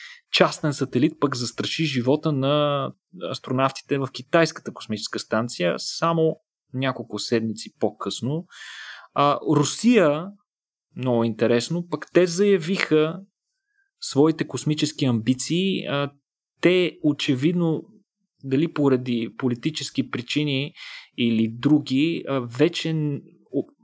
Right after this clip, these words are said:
сериозно обмислят ролята си в, на Международната космическа станция и като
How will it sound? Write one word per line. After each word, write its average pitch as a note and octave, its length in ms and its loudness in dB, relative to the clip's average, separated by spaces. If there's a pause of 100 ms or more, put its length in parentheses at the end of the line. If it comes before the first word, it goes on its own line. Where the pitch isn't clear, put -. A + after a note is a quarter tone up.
(100)
сериозно D#3 440 4
обмислят C#3 540 2
ролята B2+ 380 2
си - 180 -2
в, G#2+ 100 -2
на A#2 240 -2
Международната A2+ 500 0
космическа - 440 -8
станция B2 420 -2
и E3 80 -2
като B2 200 -8